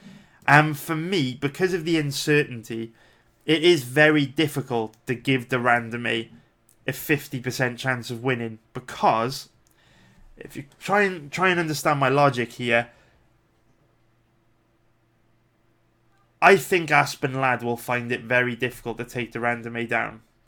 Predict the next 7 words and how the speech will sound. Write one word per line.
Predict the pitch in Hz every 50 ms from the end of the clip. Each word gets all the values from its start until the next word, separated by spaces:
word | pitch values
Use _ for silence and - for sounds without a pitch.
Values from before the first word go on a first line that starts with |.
| _ _ _ _ _ _ _ _ _ _ _
'cause | - 131 -
she's | - 143 127
not | 127 139 143 135 143
the | 135 120
best | 127 127 123 - -
offensive | - 120 117 - 123 120 120 113 - 120 110
wrestler. | 120 120 117 117 - - 127 120 117 107